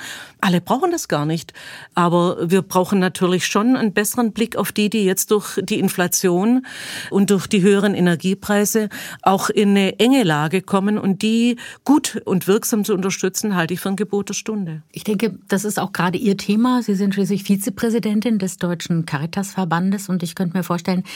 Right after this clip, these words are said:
Speaker 2: dass man eben aus der Perspektive derjenigen in unserer Gesellschaft, die eher ohnehin eine schwache Position haben, ganz anders auf diese Entwicklung schaut, gerade aktuell.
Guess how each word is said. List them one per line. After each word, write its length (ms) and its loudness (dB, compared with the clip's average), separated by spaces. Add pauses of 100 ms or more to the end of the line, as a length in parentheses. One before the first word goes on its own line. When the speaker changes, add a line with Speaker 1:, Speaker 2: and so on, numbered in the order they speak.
(260)
Speaker 2:
dass 160 -4
man 160 0
eben 320 -2
aus 300 -4
der 120 -4
Perspektive 1120 -2 (380)
derjenigen 240 2
in 580 2
unserer 300 0
Gesellschaft, 580 -2
die 280 -2
eher 260 -2
ohnehin 520 0
eine 260 -2
schwache 360 -6
Position 920 -2
haben, 260 0 (380)
ganz 260 -2
anders 540 -2
auf 260 -6
diese 240 -6
Entwicklung 560 -8
schaut, 380 -16
gerade 260 -14
aktuell. 640 -14